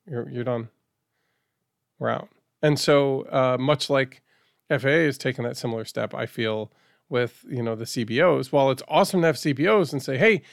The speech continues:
you guys are good. You're, you're good to fly your own thing the way you normally fly it. Just go do it.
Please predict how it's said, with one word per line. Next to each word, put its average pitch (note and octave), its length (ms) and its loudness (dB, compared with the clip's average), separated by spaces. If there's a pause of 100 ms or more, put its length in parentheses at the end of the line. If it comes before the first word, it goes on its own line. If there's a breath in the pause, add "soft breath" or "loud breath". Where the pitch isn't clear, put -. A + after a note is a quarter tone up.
(160 soft breath)
you F#3 120 2
guys F3+ 240 4
are C#3+ 60 0
good. F3 300 4
You're, C3+ 280 -2
you're C#3 180 -2
good G3+ 200 4
to G#3+ 40 2
fly F3+ 220 2
your D3+ 180 4
own F3 140 4
thing D#3+ 240 2
the C3+ 80 -2
way D#3 240 4
you D3 360 0
normally C#3+ 320 0
fly A#2+ 240 0
it. - 140 -10
Just C3+ 220 -10
go C#3 180 -2
do A#2+ 220 -4
it. - 100 -16